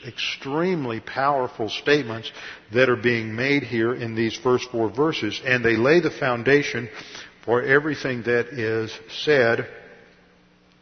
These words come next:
in subsequent verses. So, let's just review. Hebrews one one should read, in terms of a corrected translation,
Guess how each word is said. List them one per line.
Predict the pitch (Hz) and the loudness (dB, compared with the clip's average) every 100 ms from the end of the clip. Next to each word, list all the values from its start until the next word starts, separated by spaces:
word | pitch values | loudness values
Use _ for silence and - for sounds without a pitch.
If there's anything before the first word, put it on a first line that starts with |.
| _ _ - | _ _ -8
in | 117 | -6
subsequent | - 131 - - 123 101 | 0 0 0 -6 -10 -6
verses. | 117 143 139 107 - - - - _ _ _ - - - - - - - - - - - - - | 0 2 2 -4 -8 -10 -16 -20 _ _ _ -20 -20 -20 -18 -18 -18 -20 -20 -20 -20 -20 -20 -20
So, | - - 127 117 - - - - - | -4 4 4 4 -2 -10 -12 -16 -6
let's | 131 - | -6 -4
just | - 127 - | -2 -4 0
review. | 120 107 127 117 | -4 -2 0 0
Hebrews | 101 131 120 123 110 | 0 -2 2 0 0
one | 117 120 117 | -2 -4 -2
one | 123 135 147 160 - - - - - - - - | 0 2 2 -2 -10 -16 -20 -20 -20 -20 -20 -10
should | - 156 131 - | 0 0 0 -8
read, | 147 117 127 127 139 | -4 2 4 4 2
in | 147 120 113 | -2 -8 -4
terms | 135 127 127 | -2 -2 -2
of | 110 | -6
a | 104 | -6
corrected | - 123 139 - - | -2 0 0 0 -6
translation, | 131 113 101 110 107 - 123 135 | -6 -6 -6 -4 -4 -6 -10 -12